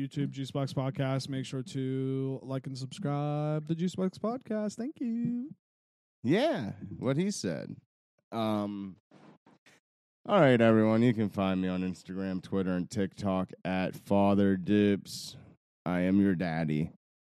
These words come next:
Speaker 2: Um, <laughs> I'm on Twitch at Gunny Dupes. Uh, thank you all for, uh, showing up, and we will talk to you next time. We'll, we'll have to t-, probably take a week off 'cause I will be out of town.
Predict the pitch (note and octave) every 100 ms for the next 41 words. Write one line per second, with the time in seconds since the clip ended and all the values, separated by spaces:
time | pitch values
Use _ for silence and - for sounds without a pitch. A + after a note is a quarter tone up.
0 | _ _ _ - G2+ G2 F#2+ F#2 - -
1 | - - - F3+ D3+ F3 D#3 D3+ C#3+ C#3
2 | C3+ B2+ C3 C3 C3 - C3 B2+ A2 A#2+
3 | B2+ B2 A#2+ G2 B2 C3 B2+ G2 - A#2
4 | A2+ A2 G#2+ - - - _ - - -
5 | _ _ - A2 A2+ G#2 A2+ A2 A#2 C3+
6 | C#3 - G2+ G#2+ G#2+ G#2+ G#2+ G#2 G2+ G2+
7 | G2 _ _ _ _ _ - A2 A2 A2
8 | A2 A#2+ C#3 - D#2+ F#2+ F#2+ F#2+ A2 B2+
9 | A2 A2+ A2+ A#2+ - A2+ A2+ A2 A#2+ -
10 | B2 G#2+ G2+ G#2+ A2+ G#2+ A2 A#2 A2 A#2
11 | - F#2 - A#2 - A#2+ A2+ A2 G2+ A#2
12 | G#2+ G2+ G#2 G2 G#2 A#2 - F2+ E2+ F2
13 | D#2+ D#2+ D#2+ D#2 D2 D2+ - F2+ A2+ E3+